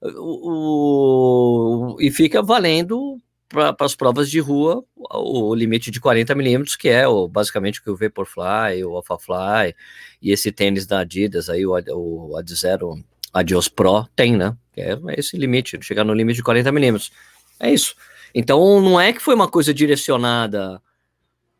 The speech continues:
à Nike, assim, eu acho que eles só, só, tipo, meu, é que, é que, na verdade, a gente tava vendo muito, muita gente correndo de Vaporfly e Alphafly nas pistas, eu mesmo vi.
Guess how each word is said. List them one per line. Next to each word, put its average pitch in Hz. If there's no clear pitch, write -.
à 107
Nike, 107
assim, 95
eu 156
acho -
que 370
eles 339
só, -
só, -
tipo, 285
meu, 151
é 139
que, 180
é 156
que, 214
na 233
verdade, 165
a -
gente 170
tava 180
vendo 175
muito, 151
muita 147
gente 120
correndo 104
de 139
Vaporfly 127
e 151
Alphafly 131
nas 135
pistas, 104
eu 151
mesmo 104
vi. 90